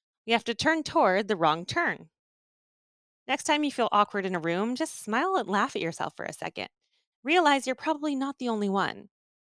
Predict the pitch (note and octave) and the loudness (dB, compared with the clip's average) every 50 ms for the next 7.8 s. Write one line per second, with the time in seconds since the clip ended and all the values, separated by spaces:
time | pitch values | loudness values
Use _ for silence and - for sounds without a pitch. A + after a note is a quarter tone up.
0 | _ _ - C4 B3+ D4 E4 E4+ - - D#4 D4 D4+ C#4 C4 B3 A3 - F3+ E3+ | _ _ -4 0 2 2 2 2 2 2 4 4 4 2 2 0 -2 -2 -4 -6
1 | F3 - - E3 - - E3 E3 - - F#3+ G3+ A#3+ B3+ A3+ G#3 F#3+ F#3 - F3+ | -4 -4 -6 -6 -2 -2 -2 -2 -2 -2 -2 -2 0 0 0 0 0 0 -2 -4
2 | - - - - - B3+ D4 C#4+ - B3+ A3+ - - G3 F3+ F3 D#3 E3 F#3 G#3+ | -6 -6 -8 -6 -4 -2 -2 2 2 2 2 2 2 0 -2 -2 -2 -4 -4 -4
3 | B3 B3+ - - - A3 G#3 G3+ G3 - - F#3+ F#3 F3+ E3+ F3+ D#3 D#3 C3+ A#2 | -4 -4 -4 -2 0 0 0 0 0 0 0 -2 -2 0 -2 -2 -2 -4 -4 -6
4 | C3 D#3+ F#3 - _ _ _ _ _ _ _ _ - F3+ F#3+ A3 - - A#3+ C4 | -6 -8 -10 -12 _ _ _ _ _ _ _ _ -6 -2 0 2 6 10 12 12
5 | D#4+ E4 D4+ - - - F3 D#3+ D3+ D#3 D#3+ F#3 G3+ - - - A3+ A3 G3 B3 | 12 10 8 4 0 -2 -2 0 0 0 -2 -2 -4 -4 -6 -6 -4 -2 0 0
6 | C4+ D4 - G#3 F#3 F3 E3 D#3 D#3+ D#3 E3 E3 D#3+ D#3+ D#3 D#3 - - C#3+ C#3 | 0 0 0 0 0 2 2 0 0 -2 -4 -4 -4 -4 -6 -6 -8 -6 -6 -6
7 | D#3 D3+ D3 C#3+ - - - - - - - - - - - | -6 -6 -8 -8 -8 -8 -8 -8 -10 -10 -12 -12 -12 -14 -16